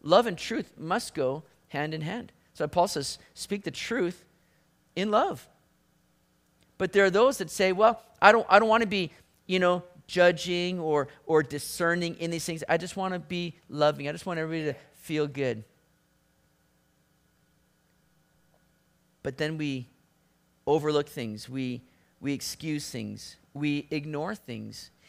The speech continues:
And we do so to those people's detriment. And so love comes alongside and says, "Because I love you,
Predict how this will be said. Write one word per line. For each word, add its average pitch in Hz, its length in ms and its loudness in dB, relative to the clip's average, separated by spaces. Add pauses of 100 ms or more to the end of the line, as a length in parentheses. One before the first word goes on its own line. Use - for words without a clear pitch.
(160)
And 143 100 -4
we 147 80 -2
do 202 160 -4
so 151 220 -2
to 139 180 -10
those 143 380 -4 (340)
people's 135 460 -10 (180)
detriment. 127 540 -8 (1900)
And 151 100 -8
so 175 180 -4
love 165 560 0 (100)
comes 175 280 -6
alongside 165 520 -4
and 180 100 -6
says, 139 120 -14
"Because 202 480 -6
I 151 80 2
love 117 280 -4
you, 104 200 -10